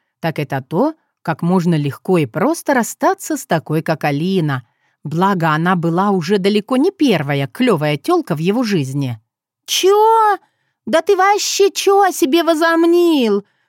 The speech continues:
Приволок в какую-то деревню к своим предкам. Тётка тут ещё какая-то верещит, мешает. И нет барахлит, еда отстойная,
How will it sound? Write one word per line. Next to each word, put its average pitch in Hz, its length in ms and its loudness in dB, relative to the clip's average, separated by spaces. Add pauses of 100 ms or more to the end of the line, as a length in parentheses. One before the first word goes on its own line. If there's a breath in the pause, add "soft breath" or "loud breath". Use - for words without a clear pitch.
Приволок 311 600 2
в - 80 -16
какую-то 277 460 0
деревню 277 540 0
к - 60 -10
своим 277 320 0
предкам. 294 640 -2 (360)
Тётка 294 500 0
тут 269 200 -6
ещё 285 240 -4
какая-то 285 480 0
верещит, 269 720 -4
мешает. 285 880 0 (320)
И 349 120 0
нет 320 400 2
барахлит, 277 720 -2
еда 302 420 2
отстойная, 277 840 0